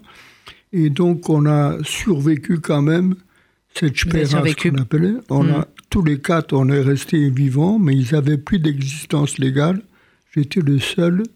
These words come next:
Speaker 1: légal, puisque j'avais treize ans.
Speaker 2: Puisque vous aviez treize ans, ils
Speaker 1: J'étais bon pour le travail.
Speaker 2: Mm. Alors justement, treize ans, c'est l'âge de la bar mitzvah.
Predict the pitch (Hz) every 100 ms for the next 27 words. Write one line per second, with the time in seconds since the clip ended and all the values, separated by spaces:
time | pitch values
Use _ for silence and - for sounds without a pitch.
0 | _ 151 143 143 151 156 - - 143 143
1 | 139 139 - 156 120 143 175 165 151 143
2 | 143 160 151 160 160 143 135 143 160 151
3 | 160 156 147 127 165 160 139 160 - -
4 | - - 160 170 175 - 185 175 170 190
5 | 170 175 175 - _ _ - 151 156 151
6 | 147 147 156 156 165 196